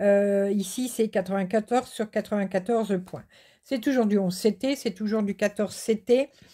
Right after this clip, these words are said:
Euh, c'est toujours <clears throat> l'Aïda, l'Aïda, <clears throat> pardon, l'Aïda Zegart, voilà.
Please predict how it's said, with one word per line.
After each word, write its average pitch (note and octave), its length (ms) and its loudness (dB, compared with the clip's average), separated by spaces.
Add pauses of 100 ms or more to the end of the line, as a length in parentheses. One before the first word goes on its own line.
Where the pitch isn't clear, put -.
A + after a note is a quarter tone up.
(460)
Euh, A3+ 500 6
c'est A#3 260 -6
toujours B3 540 -4 (200)
<clears throat> F3+ 480 0
l'Aïda, G#3+ 680 2
l'Aïda, A#3+ 640 4
<clears throat> D4+ 340 8
pardon, C4 360 -4 (880)
l'Aïda G3+ 460 4
Zegart, F#3 520 0 (560)
voilà. G#3+ 360 2